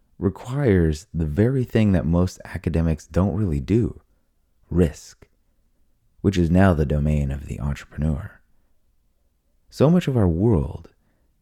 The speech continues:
and what we have depends on language.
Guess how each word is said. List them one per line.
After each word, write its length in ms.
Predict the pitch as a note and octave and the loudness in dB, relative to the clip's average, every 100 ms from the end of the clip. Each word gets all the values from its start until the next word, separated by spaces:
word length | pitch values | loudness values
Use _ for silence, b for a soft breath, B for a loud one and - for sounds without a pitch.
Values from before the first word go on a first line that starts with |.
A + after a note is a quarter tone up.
| _ | _
and 100 | F2 | 0
what 140 | F2 E2 | 0 0
we 80 | |
have 400 | F#2 D2 D2 C2+ C#2 _ _ _ D2 | -2 -2 -2 -2 -6 _ _ _ -8
depends 600 | D2+ - F#2 E2+ E2 D2 | -8 -2 0 0 0 -2
on 180 | C#2+ | -4
language. 640 | C2+ D2 C2+ F#2 - - | -2 -4 -4 -10 -16 -20